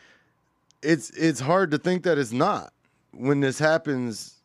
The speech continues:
this many times, it's like, I mean, the old, uh, the old joke that white people think all black people look alike seems to be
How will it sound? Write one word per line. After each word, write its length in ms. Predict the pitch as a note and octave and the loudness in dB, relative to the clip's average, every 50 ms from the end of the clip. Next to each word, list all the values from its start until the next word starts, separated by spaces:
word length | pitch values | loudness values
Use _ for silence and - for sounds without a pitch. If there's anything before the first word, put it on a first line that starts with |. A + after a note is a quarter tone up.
| _ _ _ _ _ _ _ _ _ | _ _ _ _ _ _ _ _ _
this 380 | - A2 A2 C3 D3+ D#3 C#3+ - | -18 -8 -2 0 0 0 0 0
many 240 | D3+ D3+ D3 C#3+ B2+ | -2 0 0 0 0
times, 540 | - D3 D3 D#3+ E3 D#3 C#3+ B2+ A#2 G#2+ A2+ | 0 0 0 0 2 0 0 -2 -2 -4 -6
it's 180 | A2+ G#2 - | -6 -6 -4
like, 460 | A#2 A#2+ A2+ A2 G#2 G2+ G2 F#2+ F2+ - _ _ _ _ _ _ _ _ _ _ _ _ _ _ _ _ _ _ _ | -2 0 0 2 0 0 -2 -6 -8 -14 _ _ _ _ _ _ _ _ _ _ _ _ _ _ _ _ _ _ _
I 60 | - B2+ | -6 -2
mean, 240 | C3+ C#3 C3 B2+ | 0 0 0 0
the 100 | B2 B2 | 0 0
old, 500 | A2+ A2 C3 D3 D3+ D3 C#3+ C#3 B2+ A#2+ | 2 2 4 4 4 4 2 2 0 -2
uh, 560 | - - C3+ C3+ B2+ A#2+ A2+ G#2+ G2+ G2+ G2+ G2+ _ _ _ _ _ _ _ _ _ _ _ _ _ _ _ _ _ _ - | -2 0 2 2 4 2 2 0 -2 -4 -6 -10 _ _ _ _ _ _ _ _ _ _ _ _ _ _ _ _ _ _ 0
the 120 | A#2 B2 | 0 2
old 260 | B2+ D3 D#3 D3 B2 | 4 4 4 2 2
joke 320 | G2+ G#2+ C#3 D3 D3+ C3+ A2 | 0 2 2 4 4 2 2
that 180 | - A2 G#2 G#2 | 0 -2 0 0
white 200 | A#2+ C3 C3+ A2+ | 2 0 0 0
people 240 | C3 B2 G#2+ A2+ A2 | -2 -6 -6 -6 -4
think 260 | G#2+ C#3 C3+ A#2 G2+ | -2 -2 -2 -2 -2
all 200 | A2 B2+ C3 B2 | 0 0 0 0
black 300 | G#2 A#2+ C3+ C#3 C#3 B2+ | 0 0 0 0 0 -2
people 280 | C3 C3 G#2+ G2 G2+ | -4 -6 -6 -6 -6
look 240 | G#2+ A#2 D3 E3+ E3+ | -4 -2 -2 -2 -2
alike 520 | C3+ A#2 G#2+ G2+ G2 G2+ G2 G2 G2+ F#2+ _ _ _ _ - B1+ | -4 -4 -2 -2 -2 -2 -2 -4 -6 -8 _ _ _ _ -20 -18
seems 420 | - - - - D#3+ E3 E3+ C#3 - | -16 -12 -8 -4 -4 -4 -4 -6 -8
to 80 | B2+ | -8
be 540 | A#2 A2+ C3 B2+ B2 A#2 A2+ A2 G#2+ G#2 G2+ | -4 -2 -2 -2 -2 -2 -4 -6 -8 -10 -12